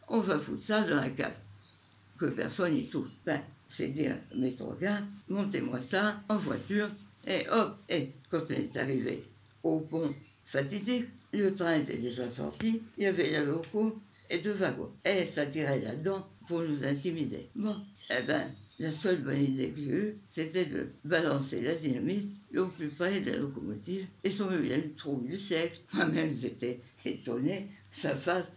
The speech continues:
Hiroshima. C'était effrayant. Mais les locomotives étaient un peu endommagées, ils sont retirés dans le tunnel, et plus tard, avec toute la population,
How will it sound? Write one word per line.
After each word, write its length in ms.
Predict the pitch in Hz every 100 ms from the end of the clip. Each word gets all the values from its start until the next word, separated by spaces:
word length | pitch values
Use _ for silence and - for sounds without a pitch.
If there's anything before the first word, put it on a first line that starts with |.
| -
Hiroshima. 720 | 160 143 147 139 139 139 - - - -
C'était 520 | - 120 - 147 151 - - - -
effrayant. 500 | 160 156 131 127 - - - 302
Mais 240 | 185 - - - - 143
les 100 | 143
locomotives 640 | 123 - 131 131 147 120
étaient 200 | 110 -
un 80 | 120
peu 140 | -
endommagées, 760 | 117 - - 95 120 180 180 180 -
ils 80 |
sont 180 | 139 151
retirés 500 | 131 135 135 - 123
dans 160 | 117 -
le 80 | 101
tunnel, 500 | 123 151 180 160 151 -
et 100 | 156
plus 220 | 151 - -
tard, 360 | 156 170 147 - -
avec 300 | - 175 -
toute 180 | 160
la 100 | -
population, 840 | - - - 117 - 107 185 185